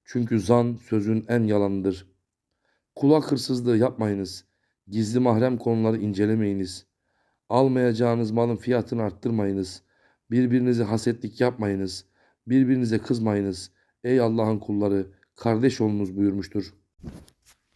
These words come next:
Ebu Bekre radıyallahu anh'tan şöyle demiştir.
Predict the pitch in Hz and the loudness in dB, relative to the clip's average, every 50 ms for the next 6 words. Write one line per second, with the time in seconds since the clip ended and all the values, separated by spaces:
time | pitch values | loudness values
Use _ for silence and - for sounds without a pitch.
0 | - - _ _ _ _ _ _ _ _ _ _ _ _ _ _ _ _ _ _ | -20 -20 _ _ _ _ _ _ _ _ _ _ _ _ _ _ _ _ _ _
1 | _ _ _ _ _ _ - 110 123 135 143 143 135 123 135 127 127 - 135 139 | _ _ _ _ _ _ 0 0 2 4 4 2 4 4 2 2 2 2 2 4
2 | 143 143 135 120 113 107 113 117 113 117 123 123 120 113 110 98 - - 117 113 | 4 4 4 2 0 0 0 0 0 0 0 0 0 0 -2 -4 -6 -6 -6 -6
3 | 104 - - - 117 113 110 98 101 98 92 92 - 98 92 92 - _ | -6 -6 -4 -2 -2 0 0 0 -2 -4 -6 -8 -10 -12 -12 -12 -16 _